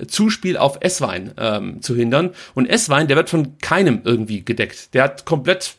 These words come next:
freien Raum vor sich. Also das sah mehr als unterdurchschnittlich aus, muss man sagen. Ähm,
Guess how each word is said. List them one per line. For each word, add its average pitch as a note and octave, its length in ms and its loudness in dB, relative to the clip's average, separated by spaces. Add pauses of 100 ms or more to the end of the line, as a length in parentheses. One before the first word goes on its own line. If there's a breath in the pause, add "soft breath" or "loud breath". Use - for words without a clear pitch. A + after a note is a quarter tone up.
(120)
freien D3+ 280 0
Raum E3 220 2
vor G#3 180 2
sich. F#3 280 -2 (680 loud breath)
Also C#3+ 400 4 (100)
das D3+ 160 0
sah D3+ 280 6
mehr D3 280 2
als C#3 160 0
unterdurchschnittlich - 640 -4
aus, F#2 260 -10
muss A2 140 -6
man G#2+ 140 -6
sagen. G2 340 -8 (140)
Ähm, A2 400 -4